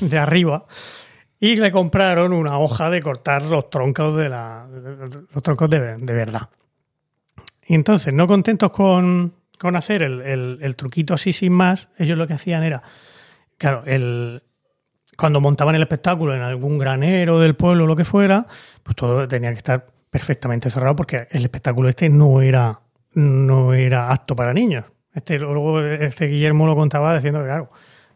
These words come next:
que po-, a él no le dejaban ir a, a ver el espectáculo, pero por supuesto se colaba, se colaba para, por ahí por los, por los recovecos para verlo. ¿Y por qué no era apto para niños?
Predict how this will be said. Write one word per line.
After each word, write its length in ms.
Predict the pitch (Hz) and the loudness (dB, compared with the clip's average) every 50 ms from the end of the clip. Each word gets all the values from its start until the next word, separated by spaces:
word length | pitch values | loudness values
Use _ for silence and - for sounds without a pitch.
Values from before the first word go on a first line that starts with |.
| _ _ _ _ - - | _ _ _ _ -12 -10
que 80 | - | -8
po-, 240 | 131 127 147 147 147 - | -4 -4 -4 -4 -4 -2
a 100 | - 135 | -2 -2
él 120 | 143 151 151 | 0 2 2
no 80 | 165 180 | 4 4
le 60 | 180 | 4
dejaban 360 | 170 143 - 165 156 139 127 | 4 2 2 2 0 2 2
ir 140 | 156 151 143 | 0 0 0
a, 120 | 131 127 131 | -2 -4 -4
a 160 | 131 135 131 | -2 -2 0
ver 100 | 135 131 | 0 0
el 80 | 123 127 | 0 -2
espectáculo, 540 | 123 - 135 - - 175 175 156 113 - _ | -2 -4 -6 -4 -4 -2 -2 -4 -8 -6 _
pero 180 | - 151 131 | -2 -2 -2
por 120 | 117 107 98 | -2 -6 -8
supuesto 340 | - 139 127 123 - - 135 | -6 -6 -6 -4 -2 -2 -2
se 140 | - 170 | 0 0
colaba, 360 | 139 131 120 135 156 135 - - _ _ _ _ _ | 0 0 0 0 0 -2 -4 -12 _ _ _ _ _
se 160 | _ - 135 | _ -8 -8
colaba 320 | 120 127 120 120 123 123 123 | -6 -4 -4 -2 -2 0 0
para, 360 | 123 120 117 117 117 107 110 _ _ _ _ _ _ | 0 0 0 -2 -4 -6 -10 _ _ _ _ _ _
por 140 | - - 147 | -6 -4 -2
ahí 140 | 131 131 127 | -2 -2 -2
por 140 | 120 147 131 | -4 -4 -4
los, 360 | 131 135 131 139 135 135 127 | -4 -4 -4 -4 -4 -6 -4
por 180 | - 151 139 139 | -4 -2 -2 0
los 300 | 135 135 135 135 131 127 | 0 0 0 0 0 0
recovecos 420 | 147 139 139 139 135 131 - 147 | 0 2 2 0 0 -2 -4 -4
para 180 | - - 127 123 | -4 -2 0 2
verlo. 300 | 127 143 131 120 107 - _ _ _ _ _ - - - _ _ | 2 0 0 -2 -6 -12 _ _ _ _ _ -20 -20 -20 _ _
¿Y 80 | - 160 | 0 2
por 160 | 151 147 - | 2 2 2
qué 100 | - 170 | 2 4
no 60 | 165 | 4
era 100 | 170 175 | 4 2
apto 140 | 160 - 165 | 2 2 2
para 180 | 147 156 151 | 2 2 4
niños? 320 | 156 202 226 190 139 113 | 4 4 4 4 2 0